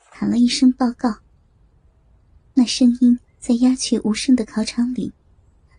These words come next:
显得异常的突兀响亮，引得整个考场的人都抬起了头。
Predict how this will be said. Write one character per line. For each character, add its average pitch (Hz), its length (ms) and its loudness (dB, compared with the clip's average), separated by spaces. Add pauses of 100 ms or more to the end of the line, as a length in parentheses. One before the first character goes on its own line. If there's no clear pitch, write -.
(100)
显 202 280 0
得 220 240 -6 (220)
异 247 140 6
常 208 300 -6
的 240 200 -6 (140)
突 262 260 0
兀 202 160 -2 (220)
响 185 340 -6
亮， 247 180 0 (1500)
引 208 180 4
得 247 160 -4
整 190 240 -4
个 214 140 -6
考 - 200 -10
场 226 180 -4
的 202 120 -4
人 202 240 -2 (260)
都 - 140 -4
抬 240 180 -2
起 - 180 -6
了 190 140 -2
头。 196 260 -4